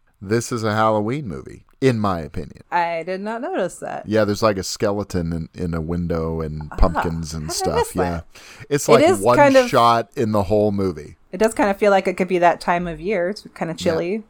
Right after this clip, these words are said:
Speaker 1: Yeah, it's got a
Speaker 2: Ah.
Speaker 1: fall vibe to it for sure.
Speaker 2: Okay, so no, she went missing in March.
Speaker 1: Right.
Speaker 2: And it's been, so it's been six months, they said. September.
Speaker 1: There you go.
Speaker 2: Okay, also another character that I really like who is in, uh, a part <laughs> right before this when they were, like, walking to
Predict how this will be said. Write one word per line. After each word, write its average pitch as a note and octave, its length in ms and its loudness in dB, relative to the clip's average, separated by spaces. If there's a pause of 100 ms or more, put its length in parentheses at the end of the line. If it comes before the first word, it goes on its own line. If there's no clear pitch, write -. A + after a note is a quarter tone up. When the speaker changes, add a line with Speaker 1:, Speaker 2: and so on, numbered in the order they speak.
(140)
Speaker 1:
Yeah, G2+ 180 -2
it's - 120 -10
got G2+ 140 -2
a - 100 -2
Speaker 2:
Ah. - 20 -4
Speaker 1:
fall G#2+ 240 2
vibe G#2+ 380 -2
to F2 180 -6
it F2+ 80 -6
for - 160 -14
sure. B2+ 240 -8 (120)
Speaker 2:
Okay, G#3+ 260 2
so A#3 180 -2
no, G3 360 0
she A#3 200 -6
went A#3 200 2
missing A#3 280 0
in G3+ 140 0
March. F#3+ 800 -2 (320)
Speaker 1:
Right. G2+ 440 -6
Speaker 2:
And F3+ 220 0
it's F3+ 100 -2
been, F#3 200 0
so - 320 -2
it's E3+ 100 -6
been F3 140 -4
six G3 260 -4
months, C#4 340 2
they D#3+ 120 0
said. D#3+ 360 -2 (160)
September. B3+ 540 -4 (200)
Speaker 1:
There G#2 220 2
you A#2+ 60 -2
go. D#3 260 0 (160)
Speaker 2:
Okay, F#3+ 200 6
also F3+ 420 6
another F3+ 480 0
character F3 380 -4
that E3 100 0
I D#3+ 60 0
really E3 240 -2
like D#3+ 340 0
who D#3 100 -8
is D#3 300 -8
in, - 320 -8 (380)
uh, D#3 220 2
a D#3+ 60 -2
part F3 220 2
<laughs> - 0 -
right F3 160 2
before E3+ 320 2
this F#3 180 4
when F3 120 -2
they E3 80 0
were, D#3 120 2
like, D3+ 160 -2
walking E3+ 720 0
to D3 300 -6